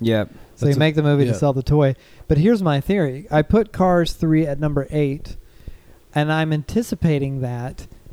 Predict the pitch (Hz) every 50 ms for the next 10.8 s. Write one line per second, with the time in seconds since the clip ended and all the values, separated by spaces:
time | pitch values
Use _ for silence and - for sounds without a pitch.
0 | - - 147 - - - - 226 240 247 233 220 - 160 156 160 165 165 165 160
1 | 160 - 147 139 131 - - - 175 175 175 151 143 147 143 139 - - - -
2 | - 151 143 147 143 139 139 139 143 - - - - 127 123 123 127 120 165 190
3 | 220 233 214 196 165 151 143 160 202 208 196 170 156 143 139 135 - - - -
4 | 165 160 - - - 160 143 143 135 143 139 143 139 131 123 - 151 143 143 147
5 | 156 160 156 151 147 139 143 139 131 147 139 139 135 135 139 135 - 151 143 139
6 | 135 135 135 131 127 127 135 135 131 135 131 131 131 127 123 117 110 117 123 135
7 | 131 131 127 127 127 127 127 - - - - - - - - - - 139 139 131
8 | 131 123 - 175 190 214 175 160 156 156 160 160 170 190 208 175 - 143 160 165
9 | 160 143 139 135 - - 147 143 135 135 - 156 139 123 135 135 147 156 139 123
10 | 135 127 127 123 123 131 135 - - - 147 143 139 127 143 175